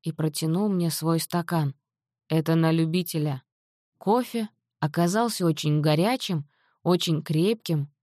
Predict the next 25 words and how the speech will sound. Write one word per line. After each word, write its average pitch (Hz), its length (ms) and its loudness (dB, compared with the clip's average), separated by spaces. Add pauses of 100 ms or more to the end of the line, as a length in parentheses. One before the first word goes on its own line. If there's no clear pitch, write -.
(100)
очень 156 420 0
терпким 175 720 -4 (240)
и 147 100 0
очень 202 400 2
горьким, 160 540 0
без 190 200 0
сахара, 147 580 -2 (360)
с - 140 -10
резким 196 520 0
привкусом 175 640 -4
и 165 180 -4
запахом 160 560 -2
какой-то 165 420 -2
восточной 165 640 -2
пряности. 151 720 -2 (760)
Так 185 260 0
пахло 185 360 0
на 165 200 2
арабском 175 500 -2
рынке 190 320 -2
в 143 60 -6
старом 185 380 -2
городе, 160 500 0 (460)
лампами 165 520 2
Аладдина, 151 760 -2